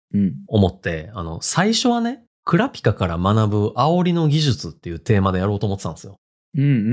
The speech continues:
Speaker 1: ん。まあまあ、結構いろんなセリフありますからね、彼。
Speaker 2: そうそうそうそう。めちゃめちゃ煽るやんと思って、なんかクラピカから、いや、こう、煽る時ってこういう風に言ったらいいですよね、みたいなのを、こう、体系的にこ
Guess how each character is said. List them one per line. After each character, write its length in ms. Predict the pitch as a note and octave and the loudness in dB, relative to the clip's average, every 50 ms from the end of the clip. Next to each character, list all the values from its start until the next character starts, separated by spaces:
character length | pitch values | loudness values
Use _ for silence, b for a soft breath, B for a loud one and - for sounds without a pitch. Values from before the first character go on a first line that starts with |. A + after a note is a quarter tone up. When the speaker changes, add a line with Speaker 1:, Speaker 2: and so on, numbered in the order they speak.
| A#2+ A2 A#2 | 2 2 2
Speaker 1:
ん。 20 | |
ま 160 | C#3 C#3+ C#3+ | 2 2 2
あ 40 | C3 | 2
ま 160 | C3+ C#3 B2+ | 2 2 0
あ、 60 | B2 | 0
結 200 | - F3 E3+ - | 0 -2 -4 0
構 140 | - C#3+ C3+ | 2 2 4
い 40 | C#3 | 4
ろ 100 | D#3+ F3 | 4 2
ん 40 | F3 | 2
な 100 | D#3 D3 | 0 2
セ 120 | C#3+ C3 | 2 2
リ 80 | B2+ A#2+ | 2 2
フ 100 | B2 A2+ | 2 2
あ 60 | A2 | 2
り 80 | A2 A#2+ | 2 2
ま 140 | B2+ C3 C3+ | 2 0 0
す 60 | - | 0
か 100 | - F#2+ | -2 -2
ら 80 | G2+ A#2 | 0 0
ね、 100 | F3 F3+ | -2 0
彼。 240 | - A#2 G2+ F2 - | -2 -4 -4 -4 -4
Speaker 2:
そ 600 | - - - - - - - - - - C#3 A#2 | -2 -2 -2 0 -2 -2 -2 -2 0 2 2 2
う 40 | G2+ | 2
そ 100 | - G2 | 2 -2
う 20 | |
そ 120 | - - F2+ | -6 -6 -10
う 20 | - | -10
そ 240 | - E2+ D#2+ F2+ G2 | -10 -14 -14 -12 -8
う。 20 | |
め 140 | F#2+ G2 A#2 | -2 -2 0
ち 120 | - - | 0 0
ゃ 40 | D3+ | -2
め 100 | D#3 D#3 | -2 -2
ち 100 | - - | -2 0
ゃ 40 | - | 0
煽 200 | E3 F3 F3 F3+ | 2 2 2 2
る 80 | E3+ F3 | 0 0
や 180 | D3 C3+ A2+ | -2 -2 -4
ん 120 | G2+ G2 F#2 | -4 -4 -4
と 60 | G#2 | -2
思 120 | G2 F2+ | -4 -4
っ 60 | - | -6
て、 360 | - - B2 A#2+ F#2+ E2 E2 - | -2 0 2 2 2 0 -6 -4
な 120 | D3 B2 | -4 -2
ん 20 | A2+ | -2
か 80 | F#2+ | -4
ク 160 | - - - - | -6 -8 -6 -4
ラ 100 | F#2 - | -4 -4
ピ 160 | - - D#3 | -6 -10 -6
カ 160 | - D3+ B2+ | -4 -4 -4
か 160 | - - D#3 | 0 0 2
ら、 200 | C3+ A2 G2 - - | 2 2 0 0 -2
い 20 | |
や、 60 | G#2+ - | -4 -4
こ 220 | - - D#3+ E3 | 0 2 2 2
う、 20 | |
煽 300 | D#3+ D3 E3+ G3+ G#3 G#3+ | 2 2 2 4 4 4
る 80 | G#3+ A3 | 2 2
時 180 | A3 A3 - - | 0 -2 -6 -4
っ 40 | |
て 80 | - - | -8 -8
こ 260 | - - C#3+ C#3 C#3+ | -2 2 2 4 4
う 80 | D3 D3 | 4 4
い 60 | D3+ | 2
う 140 | D3+ D3 D3 | 2 0 -2
風 280 | C#3+ - - F3 C3 | -4 0 0 2 2
に 100 | F#2+ E2+ | 2 2
言 80 | F#2 G#2+ | 0 -2
っ 20 | |
た 120 | - - F#2 | -2 -2 -4
ら 40 | F#2+ | -2
い 20 | |
い 40 | G2 | 0
で 80 | G2+ | -2
す 120 | - - G2 | -2 -2 -6
よ 100 | E2 E2+ | -6 -4
ね、 100 | G2 G2+ | -2 0
み 100 | G#2+ G2+ | 0 0
た 100 | - F#2 | -2 -4
い 20 | |
な 100 | F2 F2 | -4 -4
の 200 | F2 G#3+ C3 A2+ | -2 0 0 0
を、 60 | F#2+ | -2
こ 100 | - - | -4 -10
う、 20 | - | -6
体 260 | - E3+ F3+ F#3+ F#3 | -2 0 0 0 0
系 200 | F#3 F#3 F3 E3 | 0 0 0 2
的 220 | E3+ E3+ - D#3+ | 0 -2 0 0
に 140 | D#3 D3+ C#3+ | -2 -2 0
こ 440 | D3+ C#3 B2+ B2 B2 B2 - - | 2 2 4 4 2 0 -2 -8